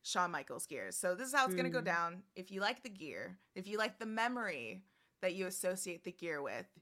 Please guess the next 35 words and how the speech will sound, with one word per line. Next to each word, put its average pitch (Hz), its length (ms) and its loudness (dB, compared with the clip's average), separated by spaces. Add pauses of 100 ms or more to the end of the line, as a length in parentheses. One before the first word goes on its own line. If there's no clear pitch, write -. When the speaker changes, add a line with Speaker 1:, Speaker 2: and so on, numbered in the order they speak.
(140)
Speaker 1:
you 220 80 -8
shoot - 280 0
it. - 160 -10 (480)
If 185 140 -8
you 190 400 -4
completely 247 580 -2
hate 190 220 0
it, 175 300 2 (360)
if 180 140 -6
you 190 280 -2
have 190 300 2
no 226 320 4
care 233 300 -2
for 202 200 0
it 190 80 0
in 196 120 -2
the 190 60 -2
world, 170 420 0 (140)
you 196 140 -4
boot 170 220 -4
it. - 140 -4 (520)
Speaker 2:
Okay. 180 380 4 (320)
Speaker 1:
Sounds 190 320 -6
simple, 156 300 -10
right? 170 280 -6 (360)
Speaker 2:
Yes. 175 520 4 (160)
Speaker 1:
Okay. 190 440 -6 (760)
So 196 220 -2
let's, 185 320 0 (140)
<laughs> - 140 -4
let's 285 180 6
get 208 180 -2
started. 143 500 2
All 262 100 12
right. 165 280 6